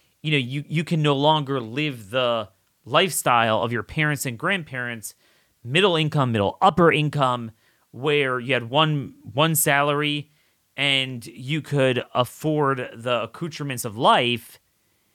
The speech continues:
Now, even with two salaries, often you cannot. And, you know, I, I think it, it's just a broader sense that we, we, we're lacking a sense of purpose in our lives. Everything's broken.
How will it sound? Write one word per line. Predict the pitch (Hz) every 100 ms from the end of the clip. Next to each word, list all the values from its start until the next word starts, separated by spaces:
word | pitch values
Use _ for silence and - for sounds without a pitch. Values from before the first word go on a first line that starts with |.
| _ _
Now, | 123 175 190
even | 143 170 160
with | 127 -
two | - 240
salaries, | 285 - 120 110 117 107 104
often | - 117 123 117
you | 113 104
cannot. | - 113 101 92 87 - _ _ _ _ _ _ -
And, | 156 156 151 139 135 110 - - _ _ _ _ _ _ _ -
you | 202
know, | 180 143
I, | 175 -
I |
think | 165 - 208 160 - - _ _ _
it, | 220 247
it's | 240
just | 262
a | 185
broader | 143 180 226 160
sense | - 156
that | 143
we, | 139
we, | 135 139
we're | 131 135
lacking | 147 160 151
a | 127
sense | 120 147 131
of | 110
purpose | - 175 151 143
in | 139
our | 135
lives. | 127 123 120 117
Everything's | 113 120 117 110
broken. | 101 139 135 135 123 117